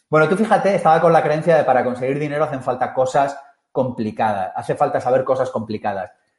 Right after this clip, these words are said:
Mucha gente, tú párate a pensar cuánta gente vive de que tú pienses eso. Yo os podría contar mil anécdotas, pero, pero básicamente hay mucha gente que vive de pensar que, eh, el dinero es algo complicado, que tiene unas ro-, unas normas complicadísimas,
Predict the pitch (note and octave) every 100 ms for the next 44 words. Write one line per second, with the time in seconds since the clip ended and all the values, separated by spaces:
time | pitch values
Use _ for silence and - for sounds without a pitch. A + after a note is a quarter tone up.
0 | _ C3+ F3 G#3+ G3+ - F3 F3+ F#3 E3+
1 | D3+ E3+ E3 D#3+ D3+ C3+ C3 D3+ F3+ -
2 | _ _ _ - D#3+ F#3+ F#3+ E3 E3+ E3
3 | D3+ C3+ E3 F3 G3 G#3+ - _ _ _
4 | B2+ C3+ C3 C#3+ - B2 A2 A2+ G2 G2+
5 | - F#2 D3 E3+ F#3+ F3 E3 C#3+ D#3 D3
6 | C#3 C3+ B2 A#2+ G#2 F#2+ F#2+ F2+ - B2
7 | B2 B2 - _ - C3 F3 A3 F#3 F#3
8 | F3 D#3 F3 E3+ - D#3 D3+ D3 C3+ D3
9 | F3 E3 C#3+ C3+ B2+ A#2+ A2+ A#2 E3+ F3
10 | F3 - _ _ _ C#3+ C3 C3 - _
11 | _ - C#3 C#3 C#3+ C3+ C3 D#3 F#3 -
12 | F3 E3 D#3 C#3+ C3 B2+ A#2 C3 B2 G#2+
13 | G#2+ C#3 D#3 D3+ C#3 - B2+ D#3 D3 C#3+
14 | C3 C#3 D3 C#3+ - B2 B2 A#2 A2 C#3
15 | C#3 G#2+ F#2+ F#2+